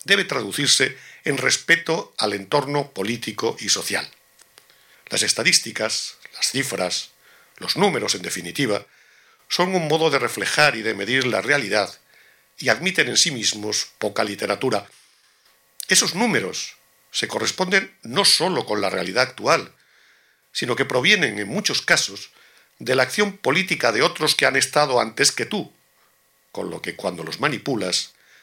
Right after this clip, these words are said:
no solo estás ofreciendo una fotografía tramposa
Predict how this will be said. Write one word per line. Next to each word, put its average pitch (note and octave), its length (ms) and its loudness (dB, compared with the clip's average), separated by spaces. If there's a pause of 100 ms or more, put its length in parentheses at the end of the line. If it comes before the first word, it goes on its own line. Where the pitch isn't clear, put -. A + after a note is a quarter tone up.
(240)
no D#3 140 2
solo D3+ 280 2
estás C3 300 2
ofreciendo A#2 760 -2
una C#3+ 200 -2
fotografía A#2+ 640 0
tramposa - 760 -2